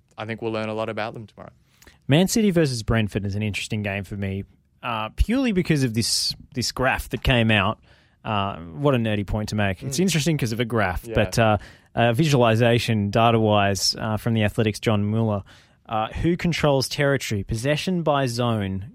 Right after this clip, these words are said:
Speaker 2: in this Premier League season. So basically, it's a colour-coded football pitch split into squares. It's, what, six-by-five, uh, grid of squares,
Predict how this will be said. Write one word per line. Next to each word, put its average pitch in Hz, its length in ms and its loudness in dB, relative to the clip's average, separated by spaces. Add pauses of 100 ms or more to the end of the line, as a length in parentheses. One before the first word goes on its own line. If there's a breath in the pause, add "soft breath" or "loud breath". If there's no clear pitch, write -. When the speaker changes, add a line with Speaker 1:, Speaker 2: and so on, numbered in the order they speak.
Speaker 2:
in 113 140 -6
this 113 140 -4
Premier 110 320 0
League 101 200 -4
season. 98 360 -4
So 110 200 -4
basically, 165 460 2
it's 135 140 -2
a - 20 -6
colour-coded 160 600 0
football 117 320 -4
pitch - 420 -10 (380 soft breath)
split - 280 0
into 127 680 2
squares. 117 680 -2 (480 soft breath)
It's, 107 200 -8
what, 110 280 -4
six-by-five, 113 1800 -2 (300)
uh, 107 320 -2
grid 147 440 -4 (260)
of 120 140 -4
squares, 170 520 0